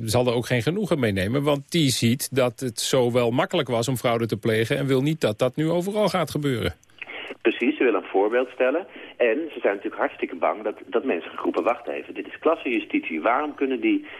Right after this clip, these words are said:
Speaker 2: die, die rijke vastgoedmannen daar door hun portemonnee te trekken
Speaker 1: Zich
Speaker 2: eigenlijk
Speaker 1: vrijkopen.
Speaker 2: afkomen met die
Speaker 1: Ja.
Speaker 2: zaak, terwijl een bijstandsfraudeur wel voor de rechter moet komen?"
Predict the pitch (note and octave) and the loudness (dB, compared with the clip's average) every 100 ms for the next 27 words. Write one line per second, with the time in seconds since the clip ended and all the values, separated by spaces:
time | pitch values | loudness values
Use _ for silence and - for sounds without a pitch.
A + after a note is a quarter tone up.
0 | - - F#2+ F#2+ F2 G#2 B2+ C#3+ C3 A#2 | -20 -4 -2 2 2 4 2 -2 -2 -2
1 | B2 - A2+ G#2+ G#2 G2+ F#2 F#2 F#2 F2 | -2 -6 -2 -2 0 0 0 2 0 0
2 | G2+ - F2 F2+ A2 - - A2 G2 D#2 | -2 -2 0 2 2 0 -2 0 2 0
3 | F2 F2+ G2+ E2+ - F2+ B2+ B2 A2+ A2 | 2 2 2 2 2 2 0 0 -6 -2
4 | G2+ G#2 A2 - G2+ F2+ D#2+ G2 A2 G#2 | 2 2 0 0 -2 0 0 0 0 -8
5 | G2 - F#2+ F#2 F#2+ G2 - - - - | -8 0 0 2 0 0 -4 -20 -12 0
6 | D#2 - F#2+ E2+ - - D2+ - D2+ C#2+ | 0 2 0 0 -2 -8 -10 0 0 0
7 | C#2+ | -4